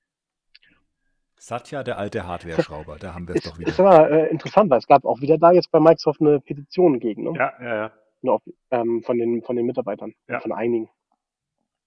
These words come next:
Speaker 1: Generell
Speaker 2: Oh.
Speaker 1: gegen Geschäft mit dem Militär, oder?
Speaker 2: Ja.
Speaker 3: Ja, einmal das und dann auch gegen den Deal, glaub ich.
Speaker 2: Ja.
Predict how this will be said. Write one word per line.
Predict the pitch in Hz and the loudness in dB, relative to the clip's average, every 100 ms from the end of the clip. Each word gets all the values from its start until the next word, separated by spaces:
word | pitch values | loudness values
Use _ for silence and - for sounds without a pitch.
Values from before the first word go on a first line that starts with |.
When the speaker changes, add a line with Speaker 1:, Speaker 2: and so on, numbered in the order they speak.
| _ _ _ _ _ _ _ _ _ _ _ _ _ _ _ | _ _ _ _ _ _ _ _ _ _ _ _ _ _ _
Speaker 1:
Generell | 107 101 92 120 117 | -8 -6 -6 -8 -6
Speaker 2:
Oh. | |
Speaker 1:
gegen | 120 117 110 | -8 -8 -8
Geschäft | 110 113 - | -10 -10 -10
mit | 120 | -12
dem | 101 | -10
Militär, | 107 98 - 160 220 | -8 -10 -10 -10 -10
oder? | 131 117 95 _ _ _ _ | -12 -12 -14 _ _ _ _
Speaker 2:
Ja. | 135 - 143 143 _ _ _ _ _ _ | -4 -4 _ -20 _ _ _ _ _ _
Speaker 3:
Ja, | 127 127 | -2 -2
einmal | 127 135 120 | -2 -6 -4
das | 139 - | -6 -6
und | 139 | -8
dann | 127 131 | -6 -6
auch | 123 | -8
gegen | 123 120 | -8 -10
den | 113 104 | -10 -14
Deal, | 113 104 | -18 -14
glaub | 98 92 | -12 -12
ich. | 90 _ _ _ _ _ _ _ _ _ _ _ - | -16 _ _ _ _ _ _ _ _ _ _ _ -2
Speaker 2:
Ja. | 151 | -2